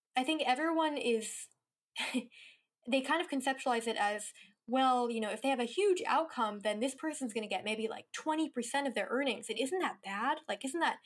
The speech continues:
not, they didn't earn it if they just, like, invested in them as the first bet, and then it's an investor that did nothing to really, like, cause their success. And I think that's valid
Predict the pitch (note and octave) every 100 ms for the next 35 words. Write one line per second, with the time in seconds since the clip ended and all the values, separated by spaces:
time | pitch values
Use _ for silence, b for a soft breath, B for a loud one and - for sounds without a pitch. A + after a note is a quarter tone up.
0 | B B _ G#3+ A#3 B3 B3 B3 D#4 C#4+
1 | - A3 B3+ B3+ A#3+ A3 A3 A3 G#3 G3+
2 | G3+ - G#3 G3+ G3+ G3+ G3+ G#3+ - G#3
3 | - G#3+ G#3 G#3+ A#3+ - G#3+ G3+ G3 A3+
4 | G3+ F#3+ F#3 F#3 F#3 - G3 G3 G#3 G#3+
5 | G3+ G3 - b b b b _ - G#3
6 | G#3 A3 B3 D4+ - E4+ G#4 - - b
7 | b b b _ _ _ _ - - -
8 | C#4 C#4 C4+ - - - F4+ C#5+ - -
9 | - G#3+ E4